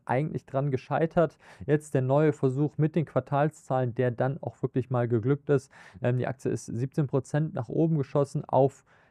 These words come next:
ja, ein Niveau über den alten Allzeithoch, wie man's hier gesehen hat, aus dem Jahr zweitausendzweiundzwanzig. Ähm, ist dann ja wieder zurückgekommen, hat dann doch wieder, ja, den, den Schritt in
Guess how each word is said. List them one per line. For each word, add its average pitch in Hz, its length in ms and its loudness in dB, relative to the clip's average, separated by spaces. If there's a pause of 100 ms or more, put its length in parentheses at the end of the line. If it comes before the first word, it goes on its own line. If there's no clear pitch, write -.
ja, 113 140 2
ein 127 160 2
Niveau 135 320 2
über 175 200 6
den 143 240 -2
alten 135 400 -2
Allzeithoch, 143 760 -2
wie 127 80 -6
man's 117 200 -6
hier 135 120 -2
gesehen 127 320 -2
hat, 123 160 -6
aus - 140 -8
dem 123 100 -6
Jahr 117 160 0
zweitausendzweiundzwanzig. 127 1120 -2 (960)
Ähm, 127 240 2
ist 135 180 -2
dann 143 160 4 (300)
ja 127 220 4
wieder 143 200 4
zurückgekommen, 175 960 4
hat 139 240 0
dann 135 200 0
doch - 200 4 (140)
wieder, 143 500 4 (280)
ja, 127 180 2
den, 117 240 -6 (100)
den 127 120 -2
Schritt - 400 -8
in 143 300 0